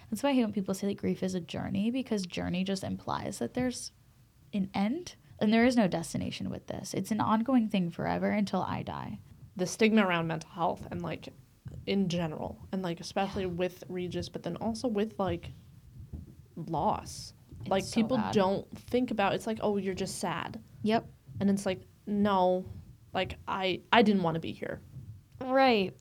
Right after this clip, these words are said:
Speaker 2: I didn't wanna be here,
Speaker 1: Right.
Speaker 2: and I, like, really didn't wanna be here. Like, to the point where, like, I had one of his buddies come in and take ev-, like, the next day, because I,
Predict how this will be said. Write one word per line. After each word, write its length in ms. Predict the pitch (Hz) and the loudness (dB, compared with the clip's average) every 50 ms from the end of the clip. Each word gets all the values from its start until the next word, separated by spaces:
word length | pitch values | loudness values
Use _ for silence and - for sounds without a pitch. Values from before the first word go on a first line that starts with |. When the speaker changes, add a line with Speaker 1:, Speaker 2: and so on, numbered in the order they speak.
| - - - | 0 6 8
Speaker 2:
I 200 | 202 202 214 214 | 10 10 10 10
didn't 280 | - 208 220 208 202 196 | 8 6 6 6 6 6
wanna 160 | 285 285 262 | 6 4 4
be 60 | 226 | 4
here, 100 | 202 165 | 4 4
Speaker 1:
Right. 20 | 175 | 4
Speaker 2:
and 80 | 170 170 | 4 4
I, 80 | 185 196 | 4 4
like, 180 | 175 208 196 202 | 4 2 2 2
really 600 | 190 180 165 160 196 196 202 202 190 175 175 175 | 0 -2 0 2 4 8 8 8 8 6 4 2
didn't 300 | 165 170 170 165 165 - | 2 0 0 0 -2 -2
wanna 200 | - 151 147 143 | -4 -4 -4 -4
be 140 | 151 - - | -4 -6 -6
here. 320 | - - - - - - - - - - - - - - - - - - - | -6 -6 -6 -6 -6 -8 -12 -18 -20 -20 -20 -20 -20 -20 -20 -20 -18 -6 0
Like, 380 | 180 185 175 175 - - 220 - | 2 2 2 2 0 -6 -12 -6
to 80 | - | -4
the 80 | - 208 | -4 -2
point 340 | - - 214 208 202 196 - | 0 2 2 2 2 0 0
where, 200 | 190 185 180 175 | 0 0 0 0
like, 260 | 175 175 170 170 - - - - - | 0 0 -2 -4 -6 -12 -8 -4 -2
I 100 | 196 202 | 0 2
had 160 | 214 233 233 | 2 4 4
one 140 | 226 233 220 | 6 6 6
of 60 | 202 | 4
his 120 | 196 185 | 4 2
buddies 320 | - 185 175 185 175 170 - | 0 0 0 0 -2 -4 -4
come 200 | - 180 175 170 | -6 -4 -2 -2
in 240 | 170 170 170 170 165 - | -2 -2 -2 -4 -6 -6
and 480 | - 185 180 165 160 135 131 - - - - _ _ - - - - - - - - - - - | -4 -2 -2 -2 -2 -4 -6 -8 -10 -14 -18 _ _ -20 -20 -20 -20 -20 -20 -20 -20 -20 -20 -18
take 420 | - - - - 190 - - - - - - - - - - - - - | -14 -8 -6 -6 -6 -6 -8 -12 -14 -16 -16 -18 -20 -20 -20 -14 -10 -8
ev-, 320 | 180 175 170 170 - - - | -8 -6 -8 -10 -12 -10 -8
like, 260 | 190 185 175 175 175 | -4 -4 -4 -2 -2
the 60 | - 180 | -2 -2
next 240 | 175 165 165 - - | -2 -4 -4 -6 -6
day, 180 | - - 151 | -4 -2 -2
because 240 | 143 - - - - | -4 -4 -6 -8 -6
I, 100 | 175 180 | -4 -4